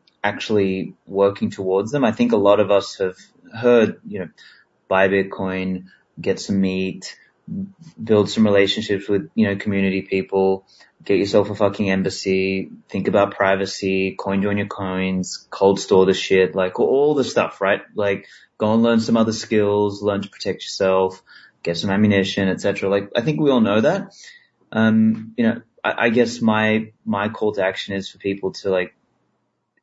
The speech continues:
actually go and fucking do it and quit talking about it and sitting there watching podcasts about it. Like, go and actually do it. Um, and take, take some steps towards it. Like, you,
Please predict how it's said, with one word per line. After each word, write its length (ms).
actually 400
go 180
and 100
fucking 260
do 160
it 180
and 340
quit 200
talking 300
about 260
it 260
and 180
sitting 280
there 320
watching 300
podcasts 500
about 260
it. 100
Like, 240
go 80
and 100
actually 340
do 160
it. 180
Um, 480
and 580
take, 240
take 180
some 160
steps 300
towards 460
it. 100
Like, 400
you, 120